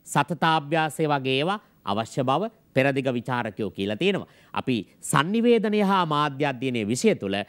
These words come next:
එතරම් ගැඹුරට මේ මාතෘකාව ගෙනියන්නේ නැහැ. පැහැදිලිනේ? හරි. එහෙමනම් අපි බලමු ඊළඟ කාරණය. ඊළඟ කාරණයට ගියහම දුවේ පුතේ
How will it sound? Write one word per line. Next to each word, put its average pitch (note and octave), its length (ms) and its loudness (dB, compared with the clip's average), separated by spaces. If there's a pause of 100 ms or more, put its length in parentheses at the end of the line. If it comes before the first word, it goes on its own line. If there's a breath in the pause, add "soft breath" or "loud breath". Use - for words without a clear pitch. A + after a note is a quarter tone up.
(220 soft breath)
එතරම් B3+ 600 2
ගැඹුරට C#3 480 -2 (300 soft breath)
මේ B2 180 -2
මාතෘකාව A#2 640 -2
ගෙනියන්නේ G2+ 460 -6
නැහැ. D3 260 -4 (380)
පැහැදිලිනේ? A2 520 -2 (240)
හරි. A2+ 240 -2 (360 soft breath)
එහෙමනම් B2+ 440 -2 (180)
අපි A#2 220 -4
බලමු A2 340 0 (320)
ඊළඟ G2+ 380 -2
කාරණය. G2+ 480 -2 (3000)
ඊළඟ B3 280 4
කාරණයට F3+ 540 2
ගියහම C#3+ 360 0
දුවේ B2+ 280 2
පුතේ B2+ 480 -6